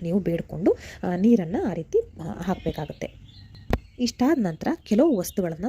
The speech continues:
ದಾನ ನೀಡ್ಬೇಕಾಗತ್ತೆ. ಇದು ಬಹಳ, ಆ, ಕಡಿಮೆ ದುಡ್ಡಲ್ಲಿ ಸಿಗುವಂತಹ ದಾನದ ಬಗ್ಗೆ ನಾನು ಹೇಳ್ತೀನಿ. ಆ, ಯಾಕೆ ಅಂತ ಹೇಳಿದ್ರೆ,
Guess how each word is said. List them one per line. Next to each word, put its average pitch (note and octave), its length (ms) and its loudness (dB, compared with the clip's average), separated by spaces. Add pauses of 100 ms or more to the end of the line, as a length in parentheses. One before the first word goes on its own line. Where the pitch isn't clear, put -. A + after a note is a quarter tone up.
(120)
ದಾನ F#3 300 -2
ನೀಡ್ಬೇಕಾಗತ್ತೆ. D#3+ 1000 -6
ಇದು F#3 160 2
ಬಹಳ, E3+ 260 2 (240)
ಆ, F3 80 -4
ಕಡಿಮೆ G3+ 540 2
ದುಡ್ಡಲ್ಲಿ E3+ 380 -2
ಸಿಗುವಂತಹ E3 640 -6 (340)
ದಾನದ D#3+ 320 -4
ಬಗ್ಗೆ D#3 160 -4
ನಾನು D#3+ 160 -4
ಹೇಳ್ತೀನಿ. D#3+ 480 -2 (300)
ಆ, F3+ 180 -2
ಯಾಕೆ F3 400 0
ಅಂತ F#3+ 180 -2
ಹೇಳಿದ್ರೆ, E3+ 680 0